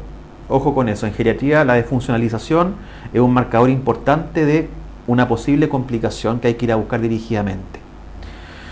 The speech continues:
En la misma línea del tubo digestivo, que el paciente, por ejemplo, empiece con deposiciones muy oscuras, negras, tipo carbón, o con deposiciones con sangre fresca, rutilante,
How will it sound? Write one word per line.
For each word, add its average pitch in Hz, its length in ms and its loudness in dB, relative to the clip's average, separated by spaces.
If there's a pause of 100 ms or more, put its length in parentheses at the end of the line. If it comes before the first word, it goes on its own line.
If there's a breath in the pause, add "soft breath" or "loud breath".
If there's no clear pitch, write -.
(140)
En 113 120 2
la 113 80 8
misma 156 260 4
línea 170 200 2
del 156 100 -2
tubo 156 160 4
digestivo, 151 500 2
que 123 80 2
el 117 80 2
paciente, 135 460 0
por 127 100 2
ejemplo, 131 380 0
empiece 127 340 0
con 120 160 0
deposiciones 113 640 0
muy 127 220 4
oscuras, 135 680 4
negras, 123 520 2
tipo 117 240 0
carbón, 139 720 2 (460 loud breath)
o 123 160 4
con 117 140 2
deposiciones 113 580 0
con 107 180 -2
sangre 110 320 0
fresca, 139 420 0
rutilante, 135 800 0